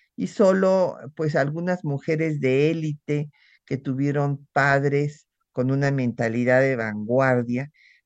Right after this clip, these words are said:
pues, consideraron que debían tener una educación igual que la que tenían los niños y les ponían maestros particulares, pero por lo general, pues, les enseñaban más bien arte,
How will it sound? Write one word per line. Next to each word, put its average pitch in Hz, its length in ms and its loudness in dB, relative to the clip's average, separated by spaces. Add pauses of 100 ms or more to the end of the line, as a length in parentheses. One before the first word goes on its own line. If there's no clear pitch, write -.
pues, 196 240 -2
consideraron 139 800 0
que 131 140 -6
debían 120 580 -2 (240)
tener 123 500 0 (920)
una 147 200 4
educación 123 840 -4 (220)
igual 127 500 2
que 135 100 -4
la 107 200 -4
que 107 120 -12
tenían 117 540 -4
los 123 200 -2
niños 135 520 -4
y 151 60 -4
les 117 140 -8
ponían 120 400 -4
maestros 117 520 -6
particulares, 113 1000 -6 (540)
pero 214 280 4
por 143 200 -2
lo 131 80 -2
general, 139 640 -2 (320)
pues, 160 180 -2
les 135 200 -4
enseñaban 123 640 -2
más 120 280 -6
bien 117 280 -4
arte, 127 840 -2